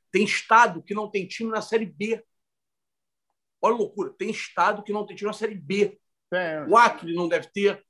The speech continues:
Speaker 1: Manaus não deve ter, Sergipe não sei se tem. Só que não tem time na Série B. O Rio só tem a Série B quando um grande cai, porque um pequeno não sobe pra B. Tá ligado?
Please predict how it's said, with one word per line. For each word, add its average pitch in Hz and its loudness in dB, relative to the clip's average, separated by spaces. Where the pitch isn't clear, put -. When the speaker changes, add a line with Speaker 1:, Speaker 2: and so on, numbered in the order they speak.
Speaker 1:
Manaus 190 6
não 175 -16
deve 160 -10
ter, 190 -6
Sergipe 202 -4
não 185 -6
sei 175 -4
se - -14
tem. 185 -4
Só 180 -2
que 220 6
não 220 6
tem 220 2
time 226 0
na 233 4
Série 240 4
B. 226 4
O 202 4
Rio 240 4
só 185 0
tem 247 0
a 226 4
Série 190 2
B 214 0
quando 254 0
um 233 4
grande 233 4
cai, 247 4
porque - -12
um 247 -6
pequeno 247 -4
não 247 -2
sobe 262 4
pra 208 -4
B. 220 -4
Tá 165 -10
ligado? 202 0